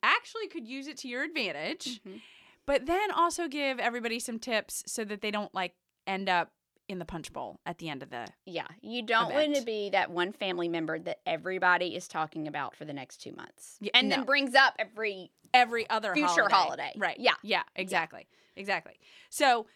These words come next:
Speaker 1: that said, we are absolutely proponents of responsible drinking.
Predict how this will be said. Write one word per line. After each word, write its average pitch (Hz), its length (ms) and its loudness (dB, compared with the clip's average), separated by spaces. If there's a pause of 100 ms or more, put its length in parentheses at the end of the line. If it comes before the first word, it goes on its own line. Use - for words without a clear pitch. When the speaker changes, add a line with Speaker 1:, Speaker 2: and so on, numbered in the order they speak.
(120)
Speaker 1:
that 220 360 2
said, 175 480 -6
we 220 420 -8
are 196 520 2
absolutely 196 520 -4
proponents 190 580 -10
of 175 240 -6
responsible 185 500 -10
drinking. 175 500 -12